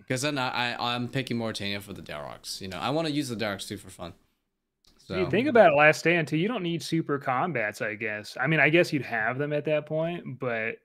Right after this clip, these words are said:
Speaker 1: But
Speaker 2: if
Speaker 1: the
Speaker 2: you
Speaker 1: thi-,
Speaker 2: get
Speaker 1: remember, it's
Speaker 2: boosted two fifty-five.
Speaker 1: It's every three minutes though. You can't spam it.
Speaker 2: Still, that's pretty good.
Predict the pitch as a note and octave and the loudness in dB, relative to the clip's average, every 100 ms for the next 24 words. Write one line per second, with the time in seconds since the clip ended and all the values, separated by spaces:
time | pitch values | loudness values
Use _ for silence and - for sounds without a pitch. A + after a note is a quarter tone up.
0 | _ _ _ - E3 E3 A3 C4 D#3+ D#3+ | _ _ _ -4 -4 -4 -2 0 0 -2
1 | A#2 A#2+ C#3 F3 - E3+ - E3+ F3 E3 | -4 -2 -2 -2 0 -2 0 0 0 0
2 | E3 E3+ F#3 G3 E3 - - - B2+ C3 | -2 -4 -8 -6 -6 -6 -8 -6 -4 -2
3 | E3 F3 E3+ C3 A#2 A2+ G#2 - - _ | -2 -4 -4 -2 -2 -4 -8 -12 -16 _
4 | A2+ - C#3 C3+ - G2+ F2+ - _ _ | -6 -4 -4 -4 -6 -8 -8 -14 _ _
5 | _ _ _ _ _ _ _ _ _ _ | _ _ _ _ _ _ _ _ _ _
6 | _ _ _ _ - - F#3 E3 C#3+ - | _ _ _ _ -18 -12 -8 -6 -8 -6
7 | G#3 F#3+ F#3+ - | -8 -6 -8 -8